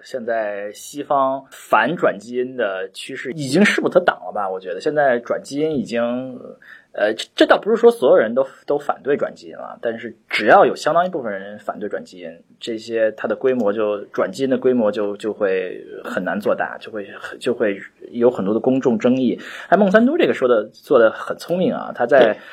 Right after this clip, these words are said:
Speaker 1: 公众形象上应该会能够通过吧，我估计，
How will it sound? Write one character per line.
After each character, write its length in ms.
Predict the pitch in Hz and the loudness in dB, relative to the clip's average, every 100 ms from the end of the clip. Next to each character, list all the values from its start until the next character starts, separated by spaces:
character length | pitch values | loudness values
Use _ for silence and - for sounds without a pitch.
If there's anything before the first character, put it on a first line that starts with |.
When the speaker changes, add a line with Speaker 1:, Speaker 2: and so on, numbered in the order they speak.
| - | -6
Speaker 1:
公 180 | - 160 | -2 0
众 160 | 165 | 0
形 220 | 123 - 120 | 0 -2 -2
象 160 | 139 | -2
上 180 | 117 98 | -2 -6
应 80 | 95 | -6
该 140 | 98 | -8
会 540 | 101 98 87 - - - - - - - _ | -4 -4 -4 -8 -12 -14 -18 -20 -20 -20 _
能 220 | 110 107 120 | -6 -2 0
够 80 | |
通 200 | 131 151 | 0 0
过 140 | 156 139 | 6 6
吧， 140 | 92 | 6
我 80 | 80 | -2
估 140 | 95 | -12
计， 200 | 90 82 | -16 -16